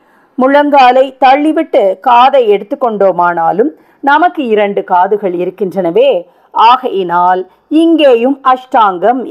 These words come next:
என்ற கணக்கு நமஸ்கார கிரியையில் நாம் ஸ்தூலமாக பயன்படுத்தக்கூடிய எட்டு சரீர உறுப்புகளாக இருக்கின்றன. இரண்டிலும் உரஸ் என்று வருவது வக்ஷம், அதாவது, அதாவது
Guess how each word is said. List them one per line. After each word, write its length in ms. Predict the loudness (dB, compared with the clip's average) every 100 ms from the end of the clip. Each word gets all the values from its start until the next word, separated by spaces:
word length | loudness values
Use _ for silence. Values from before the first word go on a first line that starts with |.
| -4
என்ற 140 | -2 -4 -4
கணக்கு 440 | -4 -4 -2 -2 -2 -4
நமஸ்கார 500 | -4 -4 -2 2 2 0 -4
கிரியையில் 480 | -2 0 0 -2 -4 -4
நாம் 240 | -2 -2 -4
ஸ்தூலமாக 680 | -8 -6 -2 -2 0 -2 -4 -4
பயன்படுத்தக்கூடிய 960 | -2 -2 -4 -6 -4 -8 -6 -4 0 0 -2 _ _ -2
எட்டு 340 | -2 0 -2 -2 0
சரீர 320 | 0 2 0 2
உறுப்புகளாக 640 | 0 -2 -6 -4 -2 0 -2 -4
இருக்கின்றன. 520 | -4 -2 -6 -4 -4 -4 _ _ _ _ -8
இரண்டிலும் 680 | 0 2 2 0 0 0 -2 -6 _ -2
உரஸ் 340 | 2 2 0 -8 _ -6
என்று 200 | -2 -2 0
வருவது 460 | 0 2 0 2 -2 -2 _ _ -2
வக்ஷம், 420 | -2 0 -4 -4 -2 0
அதாவது, 380 | 2 0 0 -4 0 0
அதாவது 540 | 2 2 2 -2 0